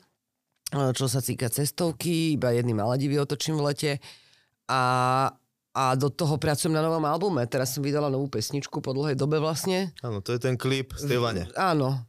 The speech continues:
Speaker 1: to je, to už je low cost najviac,
Speaker 2: Áno.
Speaker 1: jak sa dá, hej, že t-, na iPhone si to natočíš selfie
Speaker 2: Ale
Speaker 1: klip.
Speaker 2: funguje to.
Speaker 1: Jasné. Všetko je o nápade. Čiže, čiže, mm, teraz ako sa snažím nejak v-, vyfundraizovať peniaze na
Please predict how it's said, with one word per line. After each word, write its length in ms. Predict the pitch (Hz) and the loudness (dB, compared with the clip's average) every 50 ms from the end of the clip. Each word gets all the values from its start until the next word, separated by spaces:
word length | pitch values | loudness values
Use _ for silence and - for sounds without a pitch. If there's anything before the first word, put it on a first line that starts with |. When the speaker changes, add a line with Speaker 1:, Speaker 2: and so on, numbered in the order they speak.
| _ _ | _ _
Speaker 1:
to 100 | - 226 | 0 2
je, 220 | 208 180 175 170 | 4 4 4 2
to 220 | 165 - 214 208 | 2 2 2 4
už 160 | 214 180 175 180 | 4 4 4 4
je 40 | |
low 200 | 170 175 180 190 | 4 4 4 2
cost 320 | 185 - 160 151 127 - 147 | 2 0 0 -2 -2 0 0
najviac, 340 | 147 143 147 147 156 143 123 | 2 2 4 4 4 4 4
Speaker 2:
Áno. 100 | 135 135 | 2 2
Speaker 1:
jak 80 | - 92 | 2 2
sa 120 | - 156 | 0 0
dá, 220 | 127 117 131 123 117 113 | 2 4 4 4 4 2
hej, 160 | 120 120 131 160 | 2 2 2 2
že 120 | 147 151 127 113 | 2 0 0 -2
t-, 140 | - - 127 135 | -2 -2 -2 0
na 240 | 131 120 104 113 | 2 2 2 2
iPhone 320 | 123 131 127 - 127 110 117 | 2 0 0 0 -2 -2 -2
si 140 | - 147 - | -2 -2 -2
to 80 | - 120 | -2 0
natočíš 480 | 110 104 110 - 113 110 - - 117 | 0 0 -2 -2 -4 -4 -2 -4 -4
selfie 480 | - - 113 107 107 98 - 95 85 80 - | -2 -2 -2 -2 -2 -4 -4 -6 -6 -6 -6
Speaker 2:
Ale 140 | - 151 170 | -4 -4 -2
Speaker 1:
klip. 80 | - - | 0 0
Speaker 2:
funguje 220 | 202 170 123 98 107 | 2 2 2 0 0
to. 140 | - 107 98 92 - | -2 -4 -8 -8 -8
Speaker 1:
Jasné. 460 | - 123 110 107 - - 90 95 - - - - - - - - - - _ | -6 -6 -4 -4 -6 -6 -8 -8 -10 -12 -18 -20 -20 -20 -20 -20 -20 -20 _
Všetko 260 | - - 151 - - | -6 -6 -6 -4 -4
je 100 | - 98 98 | -4 -2 -2
o 80 | 101 | -2
nápade. 400 | 101 95 - - 73 87 98 82 - - _ _ _ _ _ _ _ - - - _ _ _ _ | -2 -4 -4 -6 -6 -6 -6 -8 -8 -12 _ _ _ _ _ _ _ -20 -20 -20 _ _ _ _
Čiže, 340 | - - 117 110 117 131 127 123 123 127 127 107 - 95 113 | -4 -2 -2 0 2 2 4 4 4 4 2 2 0 -2 -4
čiže, 640 | - - 123 120 117 127 135 131 131 131 131 127 | -2 -2 0 0 0 2 2 4 4 4 4 4
mm, 960 | 117 90 90 107 117 117 120 117 117 117 110 87 78 85 73 - 76 87 - - | 2 0 -2 -4 -6 -6 -8 -8 -8 -8 -10 -10 -14 -16 -18 -18 -18 -12 -4 -2
teraz 320 | 156 139 139 139 123 131 | 2 2 4 2 2 0
ako 160 | 117 - 139 | 0 -2 -2
sa 160 | 127 - 135 | -2 -2 -2
snažím 400 | 143 151 139 123 127 123 143 127 120 | 0 0 2 2 2 2 2 2 2
nejak 320 | 117 113 123 123 120 117 | 2 2 2 2 0 0
v-, 300 | 120 123 117 123 120 113 107 - 131 123 123 127 123 123 120 120 - - - - - 156 - | -2 -4 -8 -10 -12 -16 -18 -18 -18 -18 -18 -18 -18 -18 -18 -18 -20 -20 -20 -20 -20 -14 -12
vyfundraizovať 840 | 139 139 - - 147 131 127 120 120 120 117 123 135 123 123 113 - | -12 -10 -4 -2 0 2 2 4 2 2 2 2 2 2 0 0 -2
peniaze 480 | - 110 104 113 113 117 113 120 117 | -2 0 0 2 2 2 2 0 0
na 160 | 110 110 107 | 0 0 -2